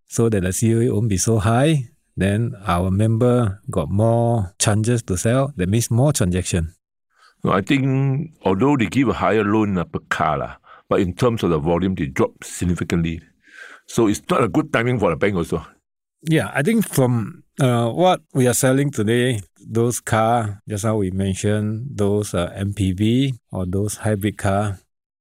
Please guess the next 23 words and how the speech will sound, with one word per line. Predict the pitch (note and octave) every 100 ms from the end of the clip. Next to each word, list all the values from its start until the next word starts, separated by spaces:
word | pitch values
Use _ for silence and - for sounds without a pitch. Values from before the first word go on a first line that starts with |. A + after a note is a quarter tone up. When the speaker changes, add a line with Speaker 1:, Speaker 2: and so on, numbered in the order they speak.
| _
Speaker 1:
all | A3+ F#3+
these | G3+ G3+
few | - E3+
model, | D#3 A#2+ A#2+ F#2 D#2 _ -
today | B2+ E3+
we | B2
don't | A2+ B2+
have | A#2 F#2
too, | - B2 A#2+ B2 -
too | B2
much, | A2+ G2 -
too | A#2+ G#2+
many | G#2 G#2+
model | G2+ G2+ A2
that | G2+ F2
we | F2+
can | F#2+ E2+
sell. | G2 B2 C#3+ - _ _ _
All | G3
these | A#3 F#3
model, | C#3+ C#3+ D3 D3+ A#2
uh, | A2 G2+
mostly | G2+ A2+ C#3+ F3 - D#3+ G3 F3 -